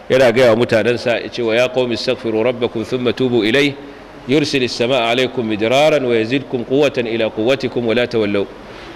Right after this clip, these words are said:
mujrimin." Ya ce, "Ya ku mutane na, ku nemi gafarar Ubangijinku,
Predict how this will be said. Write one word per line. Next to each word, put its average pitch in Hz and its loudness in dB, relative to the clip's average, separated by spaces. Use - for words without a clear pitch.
mujrimin." 117 2
Ya 107 2
ce, 120 2
"Ya 131 4
ku 143 -2
mutane 123 2
na, 123 2
ku 120 -4
nemi 117 0
gafarar 143 4
Ubangijinku, 110 0